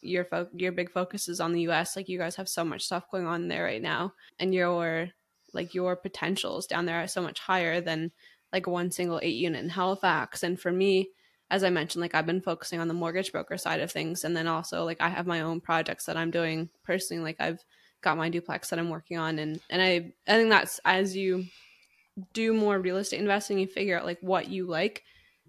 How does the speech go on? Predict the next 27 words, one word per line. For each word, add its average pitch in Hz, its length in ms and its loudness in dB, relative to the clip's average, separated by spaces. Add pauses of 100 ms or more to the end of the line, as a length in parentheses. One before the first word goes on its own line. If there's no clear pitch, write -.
and 214 160 2
what - 200 0
your 175 440 2 (340)
niche 202 300 2
is. 370 340 4 (140)
So - 140 -2
that's - 120 -4
where 190 120 4
we 185 120 4
just 170 200 -2
kinda 180 160 0
had 185 180 -2
a 165 240 0 (180)
moment 175 300 2
where 165 100 0
we 165 80 -2
stopped 175 480 2
and 165 240 -2
thought, 175 320 2
like, 170 160 -2
"Okay, 180 200 -2
like, 170 200 -2
where 185 200 4
are - 40 4
we 175 80 2
going? 175 380 2
Like, 165 240 -4